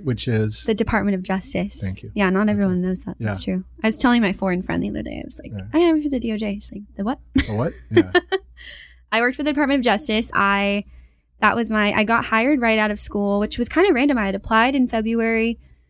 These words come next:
Speaker 2: of that year I was graduating, didn't hear literally anything. I, I just assumed nothing was coming of it. And then the week that I graduated, they emailed me and they said,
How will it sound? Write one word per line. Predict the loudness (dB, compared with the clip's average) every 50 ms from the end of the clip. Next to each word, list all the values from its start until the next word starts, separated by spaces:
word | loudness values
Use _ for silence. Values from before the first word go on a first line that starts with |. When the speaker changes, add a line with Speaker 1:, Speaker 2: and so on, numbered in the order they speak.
| _ _ _ _
Speaker 2:
of | 0 0 0 2
that | 2 0 0 0
year | 0 0 0
I | 0
was | 0 -2
graduating, | -4 -2 -2 -2 -2 -2 -2 -2 -2 -2
didn't | -2 -2 -2 0
hear | -2 -2 -4 -6 -10
literally | -8 -2 0 2 2 2 2 2 2 2 2 0
anything. | 0 -2 -2 -4 -6 -8 -8 -8
I, | -8 -10 -10 -10 -12
I | -10
just | -10 -8 -8 -6 -4
assumed | -4 -4 -4 -4 -4 -6 -6 -8 -12 -16 _ -4
nothing | -4 -2 0 0 -2
was | -2 -2 -4
coming | -4 -2 0 0 0 0
of | 0
it. | -2 -2 -2
And | 0 2
then | 2 4 2
the | 2 0
week | 0 0 0 -2 -2 -4 -6 -6
that | -4 -2
I | -2 0
graduated, | 0 0 0 0 0 -2 -4 -4 -4 -4 -6 -6
they | -4 -4 -2
emailed | 0 0 2 2 2 0 -2 -2
me | -2 -2
and | 0 -2 -2
they | -4
said, | -4 -6 -6 -6 -6 -6 -8 -10